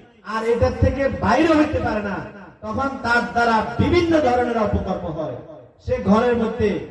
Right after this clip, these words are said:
ওই নেশা হাসিল করার জন্য, নেশা গ্রহণ করার জন্য ঘরের মধ্যে চুরি করে, নিজের ঘরে চুরি করতে না পারলে অন্যের ঘরে কি করে? চুরি করে। তাহলে এই নেশাগ্রস্ত লোক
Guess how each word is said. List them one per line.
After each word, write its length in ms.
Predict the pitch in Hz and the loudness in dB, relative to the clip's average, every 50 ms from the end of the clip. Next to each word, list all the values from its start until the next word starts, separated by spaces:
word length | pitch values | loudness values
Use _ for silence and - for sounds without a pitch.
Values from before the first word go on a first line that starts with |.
| 214 190 175 - | -12 -14 -12 -10
ওই 160 | 196 208 202 | -8 -8 -6
নেশা 500 | 196 208 208 - 220 240 233 214 - - - - 233 214 190 - - - - - - _ _ _ _ _ _ _ _ _ _ - | -6 -6 -4 -2 0 2 2 2 2 0 -4 -8 -10 -10 -12 -14 -16 -20 -20 -20 -20 _ _ _ _ _ _ _ _ _ _ -10
হাসিল 360 | 185 190 190 247 254 247 - | -6 0 2 2 2 4 4
করার 260 | 233 233 233 226 196 | 2 4 4 2 0
জন্য, 200 | 226 220 220 214 | 0 -2 -2 -2
নেশা 360 | 202 202 202 202 202 - 247 | -2 -2 -2 -2 2 2 2
গ্রহণ 340 | 240 208 214 220 233 240 240 - | 2 2 2 2 2 2 0 -2
করার 260 | 220 220 220 208 196 208 | -4 -2 -2 -2 -2 -2
জন্য 420 | 208 208 202 196 190 180 156 - - 196 - 175 156 - - - - - | -4 0 2 2 2 2 2 -2 -6 -10 -12 -12 -14 -16 -20 -20 -20 -14
ঘরের 260 | 156 180 208 220 214 | -8 -6 -4 -2 -2
মধ্যে 260 | 214 208 - - 220 | -2 -2 0 0 -2
চুরি 260 | 208 - 214 208 196 - | 2 4 6 6 6 6
করে, 220 | 170 160 143 - - - - - - - - - - - - _ - | 4 4 2 2 -2 -4 -6 -8 -12 -12 -16 -18 -20 -20 -20 _ -12
নিজের 340 | 175 208 208 233 233 220 202 | -8 -6 0 0 2 4 6
ঘরে 220 | 208 233 254 247 - - | 6 6 4 2 2 0
চুরি 160 | 240 240 226 | -4 -4 0
করতে 280 | 202 226 220 - 247 | 0 0 0 0 -2
না 100 | 247 240 226 226 | -2 -2 -2 -2
পারলে 200 | - 240 240 247 | 0 0 0 2
অন্যের 360 | 247 240 233 240 240 240 233 220 | 2 2 2 0 0 0 2 2
ঘরে 220 | 214 240 262 247 | 4 4 4 2
কি 120 | - 254 | 2 0
করে? 400 | 254 - 277 277 294 269 240 190 - - - - - - - - - - - - | -4 -2 0 2 2 2 2 0 -2 -6 -8 -10 -12 -12 -16 -18 -20 -20 -20 -16
চুরি 220 | - 247 262 254 233 | -12 -10 -8 -6 -4
করে। 340 | 196 226 214 202 190 165 135 113 - - - - - - | -2 -2 0 0 0 -2 -2 -4 -6 -10 -12 -14 -14 -10
তাহলে 240 | 175 190 214 233 247 | -6 -4 0 2 2
এই 180 | 240 240 233 226 | 4 4 4 4
নেশাগ্রস্ত 640 | 226 220 202 - 247 247 220 233 220 - - - | 4 0 0 0 0 0 0 0 0 -2 -4 -4
লোক 520 | 233 233 220 214 202 - - - - - | -2 0 0 0 0 -2 -6 -12 -14 -14